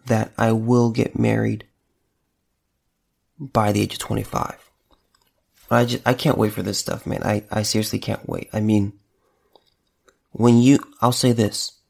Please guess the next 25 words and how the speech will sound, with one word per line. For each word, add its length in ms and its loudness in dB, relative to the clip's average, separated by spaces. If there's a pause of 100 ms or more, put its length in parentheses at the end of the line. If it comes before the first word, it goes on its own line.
(800)
When 460 4
I 640 4 (1040)
meet 460 4
the 80 -2
girl 360 2
of 120 -2
my 240 -2
dreams, 640 -10
when 160 -4
I 100 4
meet 300 2
the 80 -4
girl 500 0 (760)
that 180 0
God 280 2
has 380 -4
for 120 -12
me, 320 -12 (1600)
um, 640 0 (1120)
I 140 4
believe 300 4
I'm 140 2
gonna 180 2
know 340 4
it, 220 -8